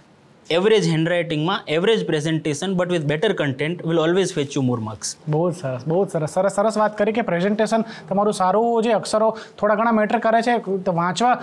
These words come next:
Speaker 2: કોઈ વાંચી શકે વ્યક્તિ સામે, એટલું ઇનફ હશે તો ચાલશે, પરંતુ તમે વર્ક કરો તમારા કન્ટેન્ટ ઉપર, તમારા જી એસ ઉપર, જેમ સાહેબે કીધું એમ. હવે સર, ઘણી વખત કેવું થાય છે કે અમુક લોકો સોલિટ્યુડમાં તૈયારી કરતા હોય છે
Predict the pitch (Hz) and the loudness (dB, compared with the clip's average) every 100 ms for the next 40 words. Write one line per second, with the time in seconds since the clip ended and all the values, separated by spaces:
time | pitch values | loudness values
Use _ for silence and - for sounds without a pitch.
0 | - - 220 196 190 254 240 214 196 190 | -6 -2 0 2 0 0 2 2 0 0
1 | 196 180 180 185 185 262 233 226 214 214 | -2 0 0 0 0 2 2 2 0 0
2 | 220 208 220 214 175 - - 196 226 226 | 0 2 2 0 -4 -6 -4 0 2 2
3 | 220 190 214 214 214 220 208 208 196 185 | 2 2 0 0 0 2 2 0 0 0
4 | 180 214 220 214 208 196 185 190 151 175 | 0 2 0 0 0 0 0 0 0 0
5 | 185 190 185 170 175 170 165 160 175 170 | -2 -2 -2 -2 -2 -2 -2 -2 0 0
6 | 170 - - - - - 226 240 262 196 | -2 -4 -12 -20 -20 -8 -4 -2 0 0
7 | 240 269 269 262 285 247 226 247 233 226 | 0 2 0 0 0 0 0 0 2 2
8 | 254 254 247 226 233 247 247 240 233 196 | 2 0 0 0 0 2 2 2 2 2
9 | 175 175 160 156 - 135 135 139 | 2 2 0 -2 -4 -4 -4 -8